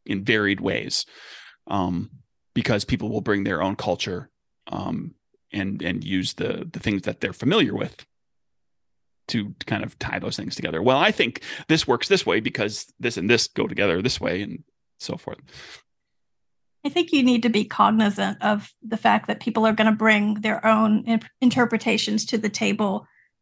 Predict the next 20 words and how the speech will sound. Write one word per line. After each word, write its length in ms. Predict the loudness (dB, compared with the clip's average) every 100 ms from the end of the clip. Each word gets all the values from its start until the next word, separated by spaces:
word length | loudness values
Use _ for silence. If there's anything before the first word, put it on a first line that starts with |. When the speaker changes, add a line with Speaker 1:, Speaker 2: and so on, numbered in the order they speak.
| -2
Speaker 2:
to 180 | 2 4
a 80 |
game 380 | 6 6 6 6
when 120 | 6
you're 120 | 6 6
designing, 460 | 4 4 2 2
let's 160 | -2 -2
say 80 | 2
you're 220 | 4 2 0
designing 480 | 0 2 4 4 2
a 40 |
pantheon 560 | 0 -2 -2 0 0 0
or 100 | -2
something, 480 | -2 -2 0 0 0
a 60 | 0
religious 480 | 2 0 0 -2 -2
organization 500 | 0 2 2 2 0
completely 360 | 0 0 0 0
from 180 | -2
scratch. 720 | -2 -2 2 4 4 0 -10